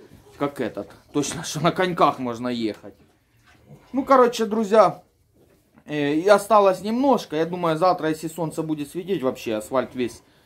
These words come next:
ну, разобьют полностью, будет нормально. Ну, а пока потихонечку ездим. Так,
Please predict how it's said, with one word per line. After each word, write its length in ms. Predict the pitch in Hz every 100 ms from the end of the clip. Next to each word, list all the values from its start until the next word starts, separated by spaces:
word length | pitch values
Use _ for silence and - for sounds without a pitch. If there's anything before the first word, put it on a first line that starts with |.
| _ -
ну, 260 | 135 113
разобьют 560 | 123 143 165 165 156 -
полностью, 480 | 123 117 107 110 113
будет 240 | 127 127
нормально. 500 | 123 120 110 98 104 80 - - _ _ _ _ _ _ _ - -
Ну, 140 | 180 208
а 80 |
пока 320 | - 180 247 220
потихонечку 680 | 151 170 202 175 143 - 160
ездим. 420 | 208 151 131 113 - _ _ _ _ - _ _ _ _ _ -
Так, 320 | 165 113